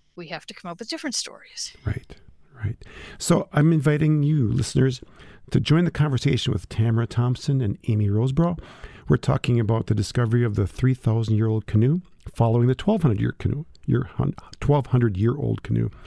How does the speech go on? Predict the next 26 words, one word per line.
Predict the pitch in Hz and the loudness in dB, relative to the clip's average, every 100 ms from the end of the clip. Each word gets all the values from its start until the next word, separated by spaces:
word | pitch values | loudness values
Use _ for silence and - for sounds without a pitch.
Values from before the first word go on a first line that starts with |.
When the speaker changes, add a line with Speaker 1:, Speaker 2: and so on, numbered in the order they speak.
| - - - - | -20 -20 -20 -16
Speaker 2:
So | - 165 | -2 0
call | - 185 - | 2 0 0
six | 196 - | -4 -2
oh | 190 | -2
eight, | 160 135 - _ _ | 0 -4 -10 _ _
two | - 208 | 0 0
five | 208 123 123 - | 0 -4 -6 -8
six, | - 151 - - - | -6 -6 -6 -14 -18
two | - 165 | -2 -2
thousand | - 123 113 110 | 0 0 0 0
one, | 113 139 - | 0 0 -2
extension | - - - - 135 156 - 156 139 104 | -6 -6 -14 -2 0 2 0 0 2 2
nine. | 101 98 95 - 135 - - - - - - | 2 2 0 -2 -8 -14 -20 -20 -20 -20 -18
Extension | - - - 113 113 107 | -14 -14 0 0 0 -2
nine. | 123 127 135 127 - - - - | -2 -4 -6 -12 -14 -20 -20 -8
Um, | - 131 139 127 107 _ - - - - _ - - - | 2 2 4 0 -4 _ -20 -20 -20 -20 _ -18 -18 -4
extension | 156 - - 127 - 104 | -4 -2 0 0 2 2
nine. | 101 85 - - | 2 0 -2 0
I'm | 113 | 0
supposed | - 110 104 | 0 0 0
to | 120 | 0
reco-, | 117 - - | -2 -2 -2
re-, | 156 165 | -2 0
remind | 123 110 107 104 | 0 0 -2 -6
you. | 127 - - - - | -10 -14 -18 -18 0
Um, | 147 147 135 | 2 2 0